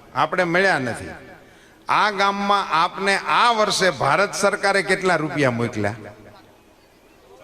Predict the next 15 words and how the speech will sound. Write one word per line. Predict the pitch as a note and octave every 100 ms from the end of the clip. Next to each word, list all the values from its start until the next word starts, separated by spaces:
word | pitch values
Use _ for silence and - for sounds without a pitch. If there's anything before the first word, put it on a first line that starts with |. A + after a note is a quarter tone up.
| - A3+ - - - - - - -
ચૌદ | F#3 G3 A#3+ A#3 E3+
લાખ | D3+ A#3 A3+
રૂપિયા. | G3 G#3+ F#3 G3+ G3 F#3 G3 F#3+ G3 F#3+
આ | D3 A3 G3+
ગામના | G3 G3 G3 F#3
સરપંચ | - E3 G3 B3+ B3 A3+
એમ | G#3+ F#3+
બોલે | G3+ G3+ F#3
છે | F#3+
કે | C#3+
ભારત | C#3 D3+ G#3+ D#3+
સરકારે | F3 E3+ D#3+ C3+ A#2
મોકલ્યા. | C3 A#2+ E2+ E2 - - - C4+ D4+ C#4+ C#4+ - - C#4 C#4+ C#4 C4+ C4+ B3 _ - C3+ - - - -
ચૌદ | F3+ A3 A#3
લાખ. | B3 G#3+ C3+